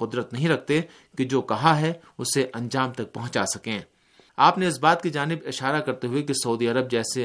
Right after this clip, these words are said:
علاقے کے بعض حکومتیں امریکہ اور صہیونی حکومت کی حمایت کا راستہ اختیار کیے ہوئے ہیں، فرمایا کہ کھلی خیانت ہے کہ کوئی صہیونیوں جیسے دشمن کے ساتھ میل ملاپ رکھے اور اپنے مسلمان بھائیوں سے برسر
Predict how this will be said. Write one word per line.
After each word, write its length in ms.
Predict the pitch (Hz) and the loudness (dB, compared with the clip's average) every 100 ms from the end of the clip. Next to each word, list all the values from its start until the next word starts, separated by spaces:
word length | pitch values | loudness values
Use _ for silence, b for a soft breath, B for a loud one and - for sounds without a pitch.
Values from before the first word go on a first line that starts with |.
| - | -4
علاقے 400 | 104 104 - 127 | -2 -2 -2 -4
کے 120 | 120 | -4
بعض 300 | 101 107 101 | -2 -2 -2
حکومتیں 440 | 104 104 101 131 143 B B B | -6 -6 -4 -4 -6 B B B
امریکہ 400 | - 120 131 131 | -4 0 0 2
اور 160 | 135 117 | 2 2
صہیونی 280 | - 113 113 | -2 -4 -4
حکومت 380 | 107 127 135 | -6 -6 -6
کی 120 | 120 101 | -4 -4
حمایت 280 | 104 110 | -2 -2
کا 100 | - | -2
راستہ 300 | 98 98 - | -4 -4 -4
اختیار 420 | 110 101 - 104 101 | -4 -4 -4 -4 -4
کیے 200 | 104 107 | -4 -2
ہوئے 220 | 110 120 | -2 -2
ہیں، 160 | 143 180 B B _ | -2 -4 B B _
فرمایا 280 | 143 156 175 | 0 4 2
کہ 180 | 180 151 | 4 0
کھلی 260 | - 151 160 | 0 0 0
خیانت 500 | 160 117 98 123 135 | 0 0 0 0 -2
ہے 120 | 156 170 B B | -2 -4 B B
کہ 120 | - 127 | -8 -6
کوئی 360 | - 139 165 165 b - - | 2 4 4 2 b -10 0
صہیونیوں 460 | 131 117 139 170 175 | 2 2 2 2 4
جیسے 260 | 135 131 | 2 2
دشمن 340 | 117 113 120 110 | -4 -4 -4 -2
کے 100 | 107 | 0
ساتھ 260 | 117 120 123 b b | 4 2 2 b b
میل 260 | 113 127 120 | -2 2 2
ملاپ 380 | 107 101 123 131 | 2 4 4 4
رکھے 300 | 117 - 147 | -2 -2 -4
اور 340 | 151 - - | -4 -12 -4
اپنے 200 | 113 127 | -4 -2
مسلمان 520 | 110 104 110 107 113 | -4 -2 -2 0 0
بھائیوں 360 | 98 101 113 127 | 0 -4 -2 -2
سے 160 | - 101 | -2 -2
برسر 440 | 107 101 110 | -2 -2 -2